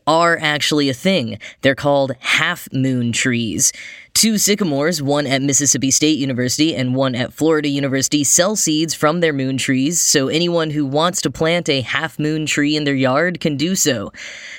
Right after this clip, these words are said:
nasa's Marshall Space Flight Center in Huntsville, Alabama, for example, unfortunately lost all seven of the original moon trees that were planted there, but they do now have a half moon tree on the property instead.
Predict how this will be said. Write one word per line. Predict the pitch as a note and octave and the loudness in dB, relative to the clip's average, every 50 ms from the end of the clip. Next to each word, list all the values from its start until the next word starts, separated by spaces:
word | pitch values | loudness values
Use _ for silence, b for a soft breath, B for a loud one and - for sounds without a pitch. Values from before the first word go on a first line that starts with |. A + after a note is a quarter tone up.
| B B | B B
nasa's | C3+ C3+ C#3 D3 - D3+ D3 C#3+ C3 D#3 | 2 2 2 2 2 2 2 2 0 0
Marshall | D3+ D3 D3 C#3+ - - C#3+ - | 0 2 2 2 0 0 0 0
Space | - - D3 D3+ - - | 0 2 0 0 0 0
Flight | - D3+ C#3+ B2+ | 0 0 0 2
Center | - D3+ C#3 C#3+ D#3 | 0 0 2 2 0
in | E3 - C3 | 0 0 -2
Huntsville, | B2+ A2 C#3+ D3 D3+ - - C#3+ C3+ B2 | -2 -2 -2 -2 -2 0 0 0 2 2
Alabama, | C3 C3 C3 C3+ B2+ C3 B2+ C3+ E3 F3+ | 2 2 2 0 0 0 0 0 -2 -2
for | - - C#3 | 0 0 0
example, | C3 C3 C3 C3+ C3+ C3 A#2+ D3 D#3+ D#3 - | 0 0 0 0 0 0 0 0 0 0 0
unfortunately | C3+ C3+ - F3+ F#3+ F#3+ - F3 D#3 G2+ A2+ C3 B2+ | -2 -2 0 0 0 0 0 -2 -2 -2 -2 -2 0
lost | A#2+ A#2+ C3 C#3 C#3+ D3 - - - | 0 2 2 2 2 2 0 0 0
all | C3 C3 C3 A#2+ | 2 2 2 0
seven | - - - C#3+ C#3 C3 C#3+ C#3 C#3 | 0 2 2 2 2 2 0 -2 -2
of | A2 A#2+ A2+ | -2 -2 -2
the | B2 A#2 | 0 0
original | A#2 G#2+ A#2+ C#3+ D3 D3 F3 E3+ | 0 0 0 -2 0 0 0 0
moon | E3 E3+ E3+ F3 F3 F3+ | 0 0 -2 -2 -2 -2
trees | - - F#3+ F3+ F3+ F3+ D#3+ | -2 -2 -2 -2 -2 -2 -2
that | D3+ F3 D#3 | -2 -2 0
were | D#3+ | -2
planted | D3+ - F3+ E3+ E3+ F3 - F3 D#3 | -2 0 0 0 0 0 -2 -2 0
there, | F3+ F3+ F3+ F3+ - B B B B B | 0 0 0 0 -4 B B B B B
but | B F#3 G#3 - D3+ | B 2 2 2 2
they | D3+ D#3 D3+ | 2 0 2
do | C#3 D#3+ E3+ E3 | 0 0 0 0
now | D#3 D3 D3 D3 C3+ | 2 2 2 2 0
have | A#2+ C#3 C3+ C#3 B2+ | 0 0 0 0 0
a | - C#3 C#3+ | -2 -2 -2
half | C3 - - F3+ F3+ F3+ - - C#3 | -4 -2 -2 -2 -2 -2 -4 -4 -2
moon | C3 B2+ B2+ B2+ | -2 0 0 -2
tree | - - B2+ A#2+ A#2+ A#2+ A#2 | -2 -2 0 0 0 0 0
on | - A#2+ A#2+ | -2 -2 -2
the | A#2+ A2+ | -2 -2
property | - B2 A2+ G#2+ - A#2 A2+ A#2 A#2 | 0 0 0 0 0 -2 -2 -2 -2
instead. | A2+ A#2+ - - - B2+ B2 A#2 A2 G#2+ A#2+ | -2 -2 -2 0 0 0 0 0 -2 -6 -8